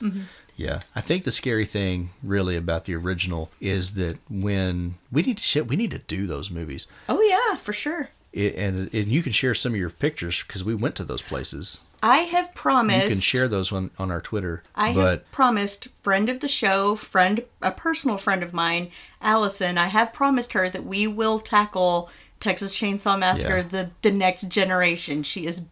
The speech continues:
Speaker 1: begging us to do that
Speaker 2: Right.
Speaker 1: movie. Yeah.
Speaker 2: Um, but the, um, you know, in the remake, the family, I mean, they kinda fought back. I don't remember it that well. But in the original,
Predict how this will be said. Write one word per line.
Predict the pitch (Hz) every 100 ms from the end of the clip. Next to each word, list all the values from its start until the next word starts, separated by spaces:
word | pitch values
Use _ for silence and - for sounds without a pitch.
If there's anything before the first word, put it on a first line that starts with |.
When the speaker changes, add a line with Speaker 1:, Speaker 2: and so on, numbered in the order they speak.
| _
Speaker 1:
begging | - 185 180 175
us | 160 -
to | 165
do | 160
that | 151 92
Speaker 2:
Right. | 90
Speaker 1:
movie. | 71 - - -
Yeah. | - - - -
Speaker 2:
Um, | 101 85 92 95 -
but | 113 104 -
the, | 110 107 101 92
um, | 85 82 87 _ -
you | 107
know, | 110
in |
the | 104
remake, | 135 151 123 - _
the | 139
family, | - 123 123 123 120 117 123
I |
mean, | 104
they | 104
kinda | - 151
fought | 131 127 104
back. | 104 101 95 -
I |
don't | 123 90
remember | 95 95 87
it | 85
that | 87 82
well. | 90 82 -
But | 107
in | 123 131
the | 120
original, | 104 139 123 117 107